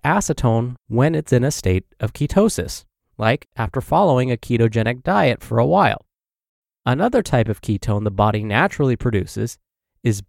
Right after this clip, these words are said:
beta hydroxybutyrate. Beta hydroxybutyrate is the one that researchers seem to care most about, particularly when it comes to brain health.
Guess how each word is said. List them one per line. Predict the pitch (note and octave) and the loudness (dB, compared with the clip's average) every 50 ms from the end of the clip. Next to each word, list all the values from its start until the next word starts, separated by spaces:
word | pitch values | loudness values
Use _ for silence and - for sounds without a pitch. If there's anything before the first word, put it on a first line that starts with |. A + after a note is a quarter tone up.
| _ - | _ 0
beta | A2+ A#2+ D3 E3+ F3 E3 D#3 | 2 2 4 2 0 -2 -2
hydroxybutyrate. | - E3+ D#3 B2 A#2+ G#2+ G2+ - - - G#2+ F#2+ - - D#3 F#3 D#3 A#2 G2 - G1+ - - _ _ _ _ _ _ _ _ _ _ _ _ _ - | -2 -2 0 2 2 2 2 2 -2 -6 -8 -6 -2 2 4 4 4 4 2 0 -2 -6 -10 _ _ _ _ _ _ _ _ _ _ _ _ _ 0
Beta | - D3 G#3 B3 C4 | 2 4 4 4 2
hydroxybutyrate | A#3 A3+ A#3 G#3 F#3 F#3 F3+ - - D#3+ C3+ A2+ A#2 E3+ A#3 C4 F#3+ C3 A2 G#2 G#2+ G#2 - _ _ _ _ _ _ | 2 2 2 4 4 2 2 2 0 -4 -4 -2 0 0 2 4 4 4 4 4 2 0 -4 _ _ _ _ _ _
is | - A#2+ A2+ | -2 0 2
the | B2 | 2
one | A#2+ C3+ C#3+ | 2 2 2
that | C3 - - | 2 0 0
researchers | A#2 D#3 A3+ A3 - D#3+ C3 A#2+ - - B2 B2 A#2 - - _ _ _ _ | 2 2 2 2 4 4 2 2 2 2 2 2 0 -2 -6 _ _ _ _
seem | - - - B2+ B2 A#2 | -10 -6 -2 -2 0 0
to | A2 A2 | -2 -2
care | - - A2 G#2 | -2 0 2 2
most | G#2+ A2 C#3 F#3 A3+ G3 - - | 2 4 4 4 4 4 2 0
about, | A#2 F#2+ G2 F2 - - _ _ _ _ _ _ _ _ | 0 2 2 0 0 -4 _ _ _ _ _ _ _ _
particularly | - C3+ - - D4 D4 - A#3+ F3 C#3 B2+ B2+ B2 B2 B2+ | -2 0 0 0 -2 -2 2 2 4 4 6 6 4 4 4
when | A#2+ A#2 A#2+ | 2 2 0
it | A2+ - | -2 -2
comes | - A#2+ A2 G#2+ G#2 - | 0 0 0 0 -2 -4
to | - - | -6 -4
brain | G#2 A2+ C#3+ E3 F#3+ F#3+ D3+ | -2 2 2 2 2 2 2
health. | A#2+ G#2 - - - - - | 2 0 0 -2 -6 -12 -14